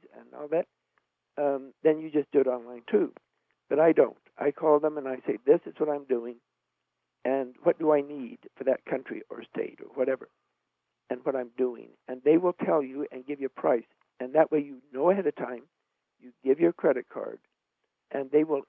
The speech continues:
email your insurance policy, what it is included, et cetera. Then you print that out and take it with you when you get your car that you did through, for example, Expedia dot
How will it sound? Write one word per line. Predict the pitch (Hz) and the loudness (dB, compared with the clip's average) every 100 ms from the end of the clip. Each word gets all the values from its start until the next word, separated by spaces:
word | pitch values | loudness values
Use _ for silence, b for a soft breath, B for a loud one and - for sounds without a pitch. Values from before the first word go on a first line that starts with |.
| _ | _
email | 175 196 151 127 127 147 _ _ _ _ _ _ | -12 -6 -4 -4 -6 -12 _ _ _ _ _ _
your | 143 143 139 _ | 0 2 2 _
insurance | 135 - 139 123 _ | -18 -10 -8 -10 _
policy, | 139 110 107 - - _ _ | -12 -10 -14 -20 -20 _ _
what | 135 | -6
it | 143 - _ | -6 -8 _
is | 135 | -16
included, | 135 - 160 156 156 151 _ | -16 -8 -2 -2 -2 -8 _
et | 120 - | -16 -6
cetera. | 139 - 90 _ _ _ _ _ _ | -6 -6 -14 _ _ _ _ _ _
Then | 147 147 | -14 -12
you | 143 _ | -16 _
print | - 202 214 _ _ - | -4 -4 -4 _ _ 0
that | 139 - | 0 0
out | 104 - - _ | -6 -14 -16 _
and | 131 _ | -20 _
take | 156 156 | -4 -2
it | - - 117 | -4 -4 _
with | 151 190 | 2 2
you | 202 - _ _ _ _ _ | 0 -16 _ _ _ _ _
when | 147 | -14
you | 139 123 | -14 -6
get | 139 143 | -4 -4
your | 135 - - | -6 -10 -12
car | 117 117 135 _ _ | -12 -10 -12 _ _
that | 135 - | -18 -14
you | 123 - | -16 -4
did | 135 135 | -4 -4
through, | 135 127 - _ | -10 -14 -16 _
for | - 123 | -2 -2
example, | 117 117 - 117 | 0 -6 -6 -14
Expedia | - _ - 147 131 113 | -14 _ -14 -12 -10 -10
dot | 120 | -12